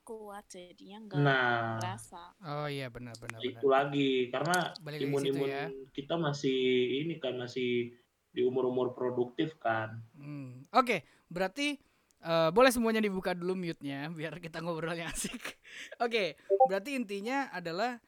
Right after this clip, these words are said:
Speaker 3: kita semua di sini merasa peduli gitu ya kan, peduli banget lah istilahnya ya kan. Cuman dengan cara kita masing-masing, entah itu peduli ke lingkungan kita sekitar atau peduli minimal ke diri sendiri, ya nggak?
Speaker 2: Yap.
Speaker 1: Hmm, hmm.
Speaker 3: Betul. Nah, gua sih,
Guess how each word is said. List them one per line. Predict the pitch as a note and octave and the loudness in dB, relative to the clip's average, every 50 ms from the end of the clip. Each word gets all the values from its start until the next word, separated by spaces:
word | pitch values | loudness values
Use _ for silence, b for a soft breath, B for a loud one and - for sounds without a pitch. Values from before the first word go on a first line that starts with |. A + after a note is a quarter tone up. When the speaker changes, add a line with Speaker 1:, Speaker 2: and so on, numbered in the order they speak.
| b b b b b b b | b b b b b b b
Speaker 3:
kita | _ G#3 F#3+ - F3+ F3+ | _ -12 -8 -4 -4 -4
semua | - - F3 E3+ F#3+ A3+ | -4 -4 -4 0 0 2
di | A#3 G3 | 2 0
sini | F3 - F#3 E3 F3+ G#3+ | -2 -2 -4 -4 -2 -2
merasa | A3+ G#3+ F3+ E3 D#3 D3 D#3+ | -2 -2 -2 -4 -4 -6 -6
peduli | D#3 - D3 D3 D3+ E3 F3 E3 | -8 -8 -10 -8 -6 -4 -4 -6
gitu | C#3+ C3 B2 | -6 -8 -10
ya | B2+ B2+ A#2+ | -10 -12 -10
kan, | - A#2 A#2 A#2+ B2 B2+ - | -8 -8 -8 -8 -10 -12 -14
peduli | _ C3+ C#3 C3+ C3+ C3+ | _ -12 -10 -8 -8 -6
banget | C3 C3+ C#3+ F#3 G#3+ G3+ | -6 -4 -2 -2 -2 -2
lah | E3 C#3 C3 | -2 -8 -8
istilahnya | - C3+ B2+ - C#3 C3+ C3 B2+ B2 B2 A#2+ | -8 -12 -14 -12 -10 -10 -10 -10 -10 -12 -12
ya | A#2+ - | -12 -12
kan. | B2 A#2+ B2+ B2+ - | -12 -12 -12 -14 -16
Cuman | - D#3+ E3+ | -14 -10 -8
dengan | F#3+ G3 F#3 E3 D#3 | -6 -6 -6 -6 -6
cara | D3+ D#3+ D3 | -6 -6 -6
kita | D3 C3+ C#3 C#3+ | -6 -8 -8 -6
masing-masing, | C#3 C#3+ C3 C#3 C#3 D3 D3+ - E3 D3+ C3+ B2 A#2+ b b b b b b | -6 -6 -6 -6 -6 -6 -6 -4 -6 -6 -6 -8 -12 b b b b b b
entah | b - E3 D3 - D#3 | b -16 -10 -8 -8 -8
itu | D#3+ D#3 - - | -8 -10 -12 -14
peduli | D#3+ D3 - D#3 D3+ D3+ D3+ D3+ | -14 -12 -12 -10 -8 -8 -8 -8
ke | - - D#3 | -8 -6 -8
lingkungan | D3 D3 D3 C#3 D3 C#3+ C#3+ C#3+ | -6 -6 -8 -8 -6 -6 -6 -8
kita | C#3+ D#3 D3 | -8 -8 -10
sekitar | - - - C#3 B2+ - C3+ D3+ F3+ | -10 -8 -12 -14 -10 -6 -4 -2 -2
atau | G3 - - - | -2 -4 -6 -8
peduli | - - E3 D3+ D3 C#3+ C#3+ F3 G3 F3+ | -8 -6 -8 -8 -6 -6 -6 -6 -6 -6
minimal | F3 E3+ D#3 D3+ D3 E3+ A3 A3+ | -6 -6 -8 -6 -2 2 2 2
ke | - F3+ | 2 0
diri | D#3+ D3+ C#3+ D3 | -6 -6 -8 -8
sendiri, | C#3 D3 D3+ F3 G3+ G#3+ G3 | -12 -8 -6 -4 -2 -2 -2
ya | D3+ D#3 D#3+ | -2 -4 -6
nggak? | D3+ B2+ - - - _ _ _ _ | -8 -8 -12 -14 -20 _ _ _ _
Speaker 2:
Yap. | D3+ D3 C#3+ C#3+ - - - _ _ | 4 4 4 4 4 -2 -12 _ _
Speaker 1:
Hmm, | G#3 F#3+ F#3 F3+ F3 F3+ - | -12 -10 -10 -10 -12 -14 -14
hmm. | _ F#3 F3+ F3 E3+ D3+ E3 | _ -14 -14 -12 -14 -16 -18
Speaker 3:
Betul. | - - - _ C#3 C3+ B2+ B2+ B2 B2 A2+ G2+ | -20 -20 -16 _ -10 -8 -8 -8 -8 -10 -12 -10
Nah, | C3+ D#3 D#3 D3 C3+ B2+ - _ | -6 -6 -4 -4 -6 -8 -12 _
gua | _ - D3 D3 E3+ A3 | _ -20 -12 -4 -2 -2
sih, | A3 - C#4+ C#4+ C#4 B3 | -2 0 -2 -2 -2 -4